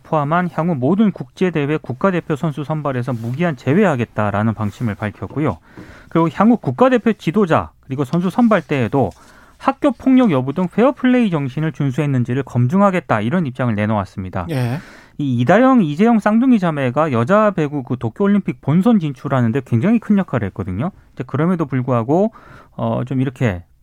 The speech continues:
Speaker 1: 좀 강력한 조처를 내린 것은 좀 대표팀 성적에도 영향이 있-, 있긴 하겠습니다만 이번 사안이 그만큼 심각한 사안이다 이렇게 판단을 하고 있는 것 같습니다.
Speaker 2: 음.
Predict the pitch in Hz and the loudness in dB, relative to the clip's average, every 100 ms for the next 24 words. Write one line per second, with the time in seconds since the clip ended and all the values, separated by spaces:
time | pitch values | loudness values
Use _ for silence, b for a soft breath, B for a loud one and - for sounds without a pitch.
0 | - 127 117 - 180 233 240 151 127 156 | -16 -12 -6 2 2 4 2 0 -2 -4
1 | 139 107 135 135 104 - 127 - B B | -2 0 0 -2 -4 -4 -4 -6 B B
2 | - 185 - 127 214 226 - 294 285 226 | -14 -10 -6 -4 0 0 2 0 2 2
3 | 208 135 156 214 185 170 - 202 - 226 | 2 2 2 2 2 -2 -6 -8 -2 2
4 | 175 165 185 190 151 147 170 131 131 208 | 2 0 -2 -2 0 0 0 0 0 0
5 | 180 156 165 - 135 131 190 214 b b | 0 0 -2 -2 -2 0 0 0 b b
6 | b - 262 233 175 151 160 165 127 107 | b -2 0 2 -2 0 0 0 -2 -4
7 | 123 - 196 202 127 - 208 117 139 120 | -6 -4 -2 0 0 -2 0 0 0 -2
8 | 92 104 85 - _ 143 120 101 87 | -4 -6 -8 -12 _ -4 -4 -4 -10